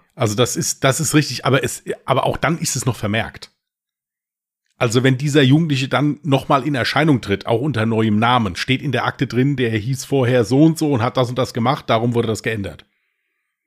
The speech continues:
Es wird einfach nur für die Öffentlichkeit der Name geändert dann halt. Also das, weil der ja dann,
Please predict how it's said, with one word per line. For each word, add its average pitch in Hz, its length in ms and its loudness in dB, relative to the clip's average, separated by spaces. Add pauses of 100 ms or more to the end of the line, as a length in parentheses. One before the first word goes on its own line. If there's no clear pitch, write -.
(880)
Es - 160 -6
wird 135 120 0
einfach 135 220 2
nur 139 120 6
für 120 60 2
die 143 100 6
Öffentlichkeit 139 480 2
der 101 60 2
Name 98 240 0
geändert 92 420 -6
dann 90 140 -6
halt. 90 280 -8
Also 107 140 -4
das, 104 300 -2
weil 98 240 -6
der 101 80 -2
ja 98 80 -2
dann, 101 220 -6